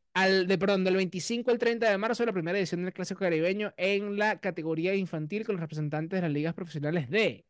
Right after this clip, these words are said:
Panamá, Venezuela, República Dominicana, Puerto Rico, México y Nicaragua. Se va a llevar a cabo en el Estadio Juan Demóstenes Arosemena de Panamá.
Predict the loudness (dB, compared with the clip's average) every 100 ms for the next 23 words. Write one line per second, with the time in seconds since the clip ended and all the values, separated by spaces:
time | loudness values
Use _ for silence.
0 | -2 0 0 -2 -2 -2 -4 -2 -2 -2
1 | -6 -2 -2 2 0 0 -4 -2 -2 -2
2 | -6 -4 -4 -4 -4 -6 -4 -2 -2 -4
3 | -4 -6 -4 -4 -4 -2 0 2 0 -4
4 | -12 _ -20 -20 _ -8 -2 2 2 2
5 | 0 0 0 -2 -4 -10 -2 2 4 2
6 | -4 -10 -12 -4 0 2 2 0 2 2
7 | 2 -4 -6 -2 0 0 -2 -12 -14 -16
8 | -16 -18 -20 _ _ -12 -8 -8 -6 -2
9 | 2 2 0 -4 -10 -8 -4 -2 0 0